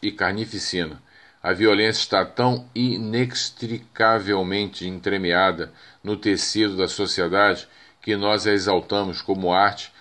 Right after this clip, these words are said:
na nossa literatura e entretenimento. É irônico que, apesar de nossa fascinação pelo as-, assassinato,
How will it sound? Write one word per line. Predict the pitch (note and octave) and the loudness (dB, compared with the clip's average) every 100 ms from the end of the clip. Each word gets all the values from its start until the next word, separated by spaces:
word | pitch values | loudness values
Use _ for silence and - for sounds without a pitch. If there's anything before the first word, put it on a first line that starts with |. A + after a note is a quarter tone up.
| _ | _
na | F#2 | -8
nossa | F#2+ G2 - | -4 -4 -2
literatura | F#2 F2+ G2+ F#2+ E2 - G2 G2+ - - - | -4 0 2 2 0 0 0 0 -2 -14 -8
e | G2+ | -4
entretenimento. | G2+ F2+ G2 F#2 E2+ D2 C#2 - _ _ _ | -4 -2 -4 -4 -4 -8 -10 -20 _ _ _
É | D3+ | 2
irônico | B2+ G#2+ F#2 - _ _ _ - | 4 4 2 -4 _ _ _ -6
que, | |
apesar | F#2+ G2+ F2+ G2+ G2+ | -2 0 2 4 4
de | F#2 F#2 | 2 -2
nossa | F#2 F#2+ - F2+ | -2 -2 -2 -4
fascinação | F#2+ F2+ A2+ G#2 F2+ - G2 F2+ | -4 -2 -2 -2 -2 -2 -2 -2
pelo | F2+ F#2 F2 | -2 0 0
as-, | E2 D#2+ - _ | -2 -6 -10 _
assassinato, | D#2+ - F2+ - E2 F#2 G2+ - | -10 -8 -10 -8 -2 2 2 2